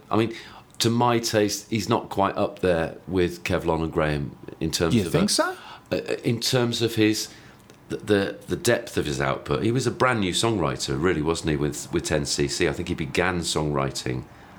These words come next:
Speaker 1: as ten C C.
Speaker 2: Yes.
Speaker 1: Um, and, and so he rose to, to brilliance very, very quickly.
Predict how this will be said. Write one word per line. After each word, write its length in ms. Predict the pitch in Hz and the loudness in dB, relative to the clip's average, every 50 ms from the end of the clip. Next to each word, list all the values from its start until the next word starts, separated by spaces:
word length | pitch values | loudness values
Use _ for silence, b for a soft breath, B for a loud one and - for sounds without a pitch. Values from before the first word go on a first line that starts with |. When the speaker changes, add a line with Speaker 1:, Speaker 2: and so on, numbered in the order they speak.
| B B - - - | B B -16 -6 -4
Speaker 1:
as 180 | 78 80 76 - | -2 -2 -2 -2
ten 220 | - - 78 73 67 | -2 -2 -2 -2 -2
C 200 | - - 73 71 | -4 -4 -4 -4
C. 360 | - - - 69 69 67 67 - - - - - - - | -4 -2 -2 -2 -2 -2 -6 -10 -16 -20 -20 -20 -8 0
Speaker 2:
Yes. 360 | - 147 131 104 110 120 - | 2 4 4 4 2 0 -2
Speaker 1:
Um, 140 | - 76 - B B B B B B B | -2 -2 -4 B B B B B B B
and, 160 | 90 90 87 - | -4 -2 -2 -2
and 140 | 87 87 87 | -2 0 2
so 180 | - 104 92 | 4 4 4
he 160 | 87 98 107 104 | 4 4 2 2
rose 480 | 85 87 92 90 85 76 71 69 - - | 4 4 4 4 4 2 0 -2 -6 -6
to, 220 | - - 78 76 | -2 0 0 0
to 160 | 73 - - 71 | -2 -4 -8 -8
brilliance 600 | - - 85 87 90 85 73 71 71 65 - - | -4 0 2 2 4 2 0 -2 -4 -6 -6 -2
very, 220 | - 80 76 71 | 0 2 2 2
very 200 | 71 69 69 67 | 0 0 -2 -2
quickly. 540 | - - - 80 - - - 57 52 55 | -2 -2 -4 -4 -4 -4 -6 -6 -6 -8